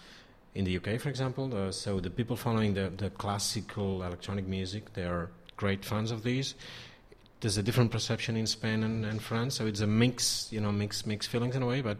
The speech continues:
then we, sometimes we, we, we got, we argue a little bit of this, uh, and then we, if we take the decisions,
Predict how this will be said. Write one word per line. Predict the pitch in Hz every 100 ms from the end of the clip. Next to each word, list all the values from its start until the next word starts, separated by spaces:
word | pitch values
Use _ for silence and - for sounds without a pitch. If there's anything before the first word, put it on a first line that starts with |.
| -
then | - 113
we, | 107 104 95 - - - 107 -
sometimes | - 110 104 101
we, | 101 87
we, | 87 104 98 90 - - - - -
we | 110
got, | 104 113 120
we | 110 110
argue | 117 127
a | 139
little | 127
bit | 110 113
of | 120 107
this, | 117 123 120
uh, | 113
and | 101 98 98
then | 101 101
we, | 98 98
if | 98 110
we |
take | 98 120
the | 120
decisions, | 107 - 113 107 117 113 -